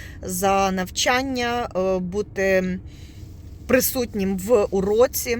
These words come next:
І, е, на жаль, на жаль. Так, але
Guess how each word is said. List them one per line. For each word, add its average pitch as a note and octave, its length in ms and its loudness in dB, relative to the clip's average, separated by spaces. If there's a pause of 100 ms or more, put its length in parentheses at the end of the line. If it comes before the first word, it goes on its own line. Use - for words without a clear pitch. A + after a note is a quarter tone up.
(560)
І, F#3+ 400 0
е, F3+ 500 2 (1000)
на F#3+ 180 0
жаль, E3+ 240 -4 (240)
на F3 120 -2
жаль. E3 200 -8 (800)
Так, E3+ 280 -2
але D#4 240 0